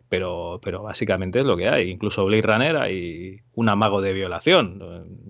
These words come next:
Alguna de las veces que la he visto y no me he dormido, lo veo, ¿no? En, en el, en el piso de Deckard, eh, cuando está la, la replicante, y no me acuerdo ni cómo se llama. En fin, eh,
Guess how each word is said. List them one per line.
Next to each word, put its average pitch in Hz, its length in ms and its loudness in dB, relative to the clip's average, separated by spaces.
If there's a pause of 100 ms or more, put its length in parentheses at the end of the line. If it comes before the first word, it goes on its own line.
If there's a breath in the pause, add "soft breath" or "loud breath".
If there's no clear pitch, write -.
(580)
Alguna 104 280 2
de 113 40 6
las 110 140 4
veces 117 220 0
que 117 80 -4
la 107 100 4
he 107 40 4
visto 110 220 0
y 98 60 0
no 104 80 -2
me 110 100 2
he - 40 4
dormido, 113 360 2 (460 loud breath)
lo 92 160 0
veo, 98 260 6
¿no? 131 220 0
En, 95 240 -2 (100)
en 101 120 -10
el, 95 120 0
en 95 120 -6
el 92 120 -4
piso 104 240 -2
de 98 60 4
Deckard, 110 280 0 (600 loud breath)
eh, 104 340 4
cuando 98 220 2
está 98 220 2
la, 95 420 4
la 107 160 4
replicante, 117 540 2
y 123 40 2
no 113 80 0
me 110 60 2
acuerdo 117 180 2
ni 107 100 -2
cómo 98 180 -4
se 92 120 -6
llama. 87 300 -8
En 117 80 -4
fin, 110 220 2 (400 soft breath)
eh, 101 500 -2